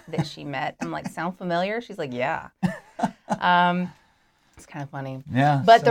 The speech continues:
Speaker 2: so
Speaker 1: reason why she, um, really hold, held to that, that strong rule to ask Daddy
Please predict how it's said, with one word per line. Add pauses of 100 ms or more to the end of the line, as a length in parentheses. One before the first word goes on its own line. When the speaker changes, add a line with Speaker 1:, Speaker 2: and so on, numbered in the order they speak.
Speaker 2:
so
Speaker 1:
reason
why
she, (640)
um, (180)
really
hold,
held
to
that, (280)
that (1000)
strong (320)
rule
to
ask (120)
Daddy